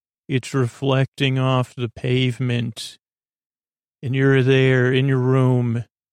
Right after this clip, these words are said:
you know, that one lone room. It's got the blind up, the window open, and you're lying there. And then you hear it, the, the, you know, the, the, maybe a cl-, clank, click, click,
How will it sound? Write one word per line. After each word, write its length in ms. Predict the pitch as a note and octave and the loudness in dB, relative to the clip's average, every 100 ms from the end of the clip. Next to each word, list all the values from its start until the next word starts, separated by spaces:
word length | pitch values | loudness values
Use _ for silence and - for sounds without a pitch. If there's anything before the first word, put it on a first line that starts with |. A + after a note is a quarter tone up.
| _ | _
you 260 | - B2+ C3 | -8 -4 -2
know, 120 | C3 | 0
that 180 | A#2 B2+ | 2 0
one 360 | B2 C#3 C#3+ C#3 | 0 0 2 2
lone 300 | C#3 C#3 C3+ | 2 2 2
room. 200 | C3+ C3 | 2 0
It's 120 | - | 0
got 200 | B2+ B2 | -2 0
the 160 | C#3 | -2
blind 600 | C3 A#2+ B2+ C3 C3+ C3 | -4 -4 -2 0 0 2
up, 180 | C3 B2+ | 2 0
the 100 | - | -2
window 640 | B2 C3 C#3 C3+ C3 B2+ B2 | -6 -2 0 2 2 2 2
open, 920 | B2 B2+ B2 B2+ A#2+ A#2+ A#2+ B2 A#2+ - _ _ _ _ _ _ _ _ _ _ _ | 0 0 -2 -2 -2 -2 -4 -6 -6 -10 _ _ _ _ _ _ _ _ _ _ _
and 120 | B2 | -6
you're 120 | C3 A#2+ | -4 0
lying 580 | B2 B2+ C3 B2+ B2 | 2 2 2 2 0
there. 680 | A#2+ A#2 A#2 A#2+ A#2+ B2 A#2+ - _ _ _ _ _ _ | 0 -2 -4 -4 -4 -4 -6 -10 _ _ _ _ _ _
And 160 | A2+ B2 | -4 -2
then 160 | B2+ B2+ | 0 2
you 120 | B2 | 2
hear 280 | A#2+ C#3 B2+ | 2 2 2
it, 120 | A2+ | 0
the, 140 | C3 | -6
the, 240 | B2+ B2+ A#2+ | -4 -2 -4
you 320 | B2+ D3 C#3+ | -6 -8 -4
know, 200 | C3+ C3 | -2 -2
the, 180 | A#2+ C#3 | -4 -6
the, 240 | C3 C3 C3+ | -6 -6 -4
maybe 320 | C3+ D3 D#3 | -2 0 2
a 60 | C#3 | 0
cl-, 300 | - C#3+ C3+ | -4 -8 -8
clank, 400 | - D#3 C#3+ D3 | -8 -4 -2 -4
click, 340 | - - D3+ B2+ | -8 -10 -8 -8
click, 340 | - D#3 - | -6 -6 -6